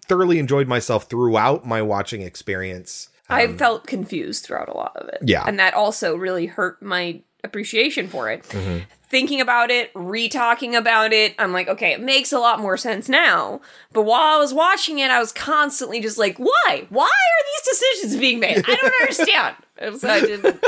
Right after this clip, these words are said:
Speaker 2: really enjoy myself.
Speaker 1: Okay. Well, that is our classic film, nineteen seventy-seven's The Sentinel. Moving on to our modern film, two thousand eleven's The Innkeepers, written and directed by Ty West,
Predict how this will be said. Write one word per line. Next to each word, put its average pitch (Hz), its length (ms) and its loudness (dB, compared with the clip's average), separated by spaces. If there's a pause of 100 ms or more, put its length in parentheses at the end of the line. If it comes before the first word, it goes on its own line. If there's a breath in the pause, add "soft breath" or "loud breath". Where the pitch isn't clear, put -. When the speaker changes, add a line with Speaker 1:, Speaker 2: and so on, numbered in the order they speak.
Speaker 2:
really 202 340 0
enjoy 175 320 -2
myself. - 680 -8 (960 loud breath)
Speaker 1:
Okay. 160 1000 2 (360 loud breath)
Well, 139 140 2
that 180 340 2
is 175 320 4
our 156 140 4
classic 151 460 2
film, 156 260 2
nineteen 139 320 0
seventy-seven's 123 760 -2
The 110 100 -4
Sentinel. 165 800 2 (320 loud breath)
Moving 143 360 2
on 139 220 4
to 143 200 2
our 127 220 4
modern 139 460 2
film, 139 320 0
two 143 160 -2
thousand 131 340 2
eleven's 120 480 0
The 107 280 -4
Innkeepers, 139 840 0
written 127 260 -2
and 117 120 -4
directed 113 440 0
by 104 160 2
Ty 110 380 0
West, 107 500 2